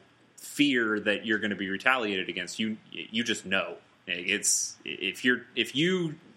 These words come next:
shoot the bombs, you're effectively turning them on yourself. Um, so then that's supposed to deter everyone from using their nuclear weapons because this,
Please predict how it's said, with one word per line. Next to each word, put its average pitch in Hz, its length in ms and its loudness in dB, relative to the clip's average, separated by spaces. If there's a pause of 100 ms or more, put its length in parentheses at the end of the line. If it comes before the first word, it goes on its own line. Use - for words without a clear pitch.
shoot - 320 2
the 147 60 -2
bombs, 143 440 2
you're 127 220 2
effectively 120 480 0
turning 113 260 -2
them 104 140 -4
on 95 160 -6
yourself. 92 340 -12 (680)
Um, 85 520 -2 (160)
so - 220 0
then 98 220 0
that's 107 300 4
supposed 113 420 -2
to 113 80 4
deter 113 360 2
everyone 131 440 2
from 107 180 -2
using 101 260 -2
their 98 100 -2
nuclear 98 320 -2
weapons 92 380 -4
because 87 640 -4 (580)
this, - 400 0